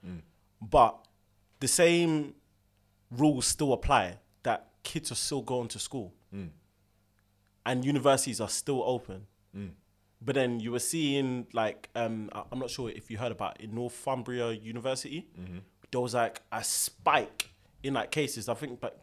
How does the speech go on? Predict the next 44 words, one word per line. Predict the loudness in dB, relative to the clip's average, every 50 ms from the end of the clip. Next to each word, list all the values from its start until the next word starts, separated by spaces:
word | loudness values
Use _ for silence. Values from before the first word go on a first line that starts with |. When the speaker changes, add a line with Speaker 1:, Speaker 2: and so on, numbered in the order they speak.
| _ _ _ -20 -20 -20 -20
Speaker 2:
hundreds | -12 0 2 2 2 2 0 -4 -4 -4
of | -6
kids | -4 -4 -6 -4 -4 -6 -8 -8 -10 _ _ _ -20 -16 -6
had | -2 -2 -2 -2
corona. | -2 0 2 2 2 0 -4 -6 -10 _ _ _ _ _ _ _ _ _ _ _
And | -2 0 2
then | 6 6
obviously, | 6 6 6 2 -2 -4 -4 -6 -4
you | -4 -4
know, | -4
you | -2 2
know, | 4 6 8
like, | 8 8 6 6
the, | 4 2 4 4 2 0 -2
the | -6 -8
parties | 0 2 4 4 4 2 -2 -6
and | -6 -4
stuff | -4 -4 -4 -4 -2
that | -2 -2 -2 -4 -8
university | -10 -8 -6 -4 -4 -4 -6 -8 -8
kids | -8 -8 -6
are | -6
doing | -6 -4 -4 -4 -4
as | -2 0
well, | 4 4 6 4 4 2 -2 -8 -20 -20 -20 -20 -12 -6
like, | -4 -4 -4 -4 -6 -12 -20 -20 -20 -20 -20 -8 -4
they're | -2 2
gonna | 4 6 6 6
try | 8 8 8 8
and | 8
live | 6 4
their | 4 4 4
life, | 6 4 4 2 -4 -14 -8
you | -4
know | -4 -2
what | -2
I |
mean? | -2 -4 -6 -10 -14 -20 _ -18
If | -8 -4
they're | 0 2
locked | 2 2 4
down | 6 6 6 4
in | 4 0
uni | -2 0 -2 -2 -2 -4 -6 -8 -10